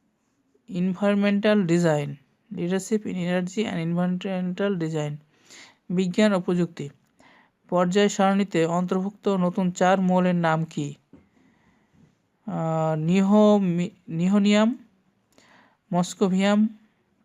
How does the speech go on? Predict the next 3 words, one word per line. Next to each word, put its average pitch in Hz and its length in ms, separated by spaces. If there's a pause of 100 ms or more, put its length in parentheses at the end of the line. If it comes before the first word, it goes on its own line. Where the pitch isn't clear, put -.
(640)
টেনেসাইন, 190 840 (1000)
অ্যাগাসিন, 165 840 (300)
অ্যাগানিসন, 165 760